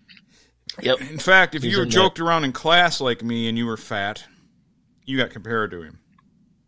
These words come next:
Speaker 1: Automatically. Yeah.
Speaker 2: And if you, if you were mobile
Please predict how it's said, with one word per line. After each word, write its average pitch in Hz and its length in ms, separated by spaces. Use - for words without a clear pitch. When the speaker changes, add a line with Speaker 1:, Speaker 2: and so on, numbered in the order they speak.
Speaker 1:
Automatically. 104 580
Yeah. 98 180
Speaker 2:
And 135 120
if 135 140
you, 190 180
if 151 240
you 180 120
were 156 100
mobile 135 640